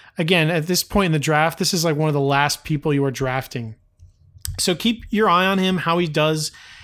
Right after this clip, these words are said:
Uh, he's, he's been having a good spring so far, and just how things shakes out, because he is a, a lot of power that you can grab literally at the very, very end. And we couldn't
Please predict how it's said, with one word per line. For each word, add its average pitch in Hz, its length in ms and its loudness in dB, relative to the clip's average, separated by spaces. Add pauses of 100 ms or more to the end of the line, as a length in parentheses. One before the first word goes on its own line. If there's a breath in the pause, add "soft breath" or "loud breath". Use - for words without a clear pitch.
(240 loud breath)
Uh, 156 120 2
he's, 160 160 2
he's 151 280 0
been 151 140 0
having 156 260 2
a 143 60 -2
good 143 160 -2
spring 151 240 -2
so 139 220 0
far, 139 480 -2 (220 loud breath)
and 151 80 -4
just 143 100 -2
how 170 100 4
things 156 240 0
shakes 147 340 -2
out, 139 200 0
because 135 340 -4
he 220 420 -2
is 156 200 -2
a, 143 320 -2
a 151 80 2
lot 147 320 2
of 147 80 -6
power 143 360 0
that 131 60 -2
you 135 140 0
can 139 80 -2
grab 135 340 -2 (140)
literally 143 500 0
at 127 80 -6
the 143 80 -6
very, 139 420 0
very 131 300 -2
end. 117 240 -8 (560 loud breath)
And 156 240 0
we 151 100 0
couldn't 240 540 -4